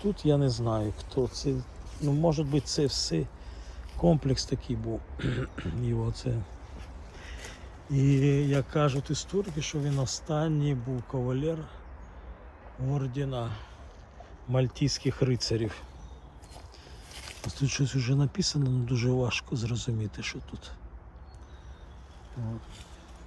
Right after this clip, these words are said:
Я не знаю, який це участок, але він не, недалеко від склепу,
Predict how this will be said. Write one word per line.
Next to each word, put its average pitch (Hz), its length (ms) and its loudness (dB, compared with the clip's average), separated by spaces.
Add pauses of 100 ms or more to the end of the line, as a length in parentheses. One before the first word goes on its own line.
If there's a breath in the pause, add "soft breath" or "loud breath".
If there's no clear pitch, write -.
(360 loud breath)
Я 151 260 6
не 143 100 4
знаю, 123 260 2
який 123 300 -2
це 135 80 0
участок, 156 500 -4 (140)
але 139 380 -2
він 127 340 2
не, 139 200 2 (680 loud breath)
недалеко 131 640 2
від 120 100 -4
склепу, 120 520 0